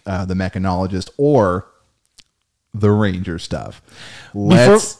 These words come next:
Speaker 2: you wanna hit the Ranger? Okay. I was
Speaker 1: We
Speaker 2: gonna
Speaker 1: should.
Speaker 2: say there was another bummer one, but we can do that one after.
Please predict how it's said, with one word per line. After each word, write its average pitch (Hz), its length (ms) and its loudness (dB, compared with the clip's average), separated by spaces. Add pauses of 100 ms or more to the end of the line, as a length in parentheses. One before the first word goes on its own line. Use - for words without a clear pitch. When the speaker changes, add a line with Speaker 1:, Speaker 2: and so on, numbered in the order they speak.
Speaker 2:
you 175 140 6
wanna 175 120 8
hit 175 100 6
the 175 60 0
Ranger? 180 300 2
Okay. 139 340 -6
I 165 60 0
was 175 80 6
Speaker 1:
We 175 60 6
Speaker 2:
gonna 185 80 6
Speaker 1:
should. - 80 4
Speaker 2:
say 190 120 8
there 180 120 8
was 180 120 6
another 226 300 4
bummer 160 440 0
one, 127 320 -6
but 131 260 -10
we 147 120 -8
can 147 140 -8
do 135 140 -8
that 123 180 -12
one 120 240 -14
after. - 500 -20